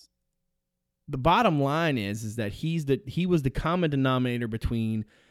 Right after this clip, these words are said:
the group that was there and the group that was no longer there and the group that was there this year. And I think it's fair to say that there was a lot of, um,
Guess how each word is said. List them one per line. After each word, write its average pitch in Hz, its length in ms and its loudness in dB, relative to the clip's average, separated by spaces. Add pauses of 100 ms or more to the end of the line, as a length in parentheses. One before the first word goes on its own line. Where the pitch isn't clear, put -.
(200)
the 131 100 2
group 151 260 4
that 147 120 4
was 135 180 2
there 113 300 0
and 110 100 0
the 107 80 -4
group 110 260 -6
that 101 200 -6
was 110 160 -8
no 107 140 -2
longer 110 360 -4
there 82 360 -14 (320)
and 175 400 2
the 143 60 2
group 120 260 0
that 120 100 -2
was 107 140 -6
there 104 200 -4
this - 220 -8
year. 73 240 -14 (140)
And 147 120 0
I 170 60 2
think 196 180 0
it's - 140 -6
fair 139 260 2
to 131 60 0
say 110 460 -4 (540)
that 127 340 -2
there 135 140 4
was 135 100 2
a 135 40 0
lot 127 340 2
of, 117 220 -2 (380)
um, 110 480 -4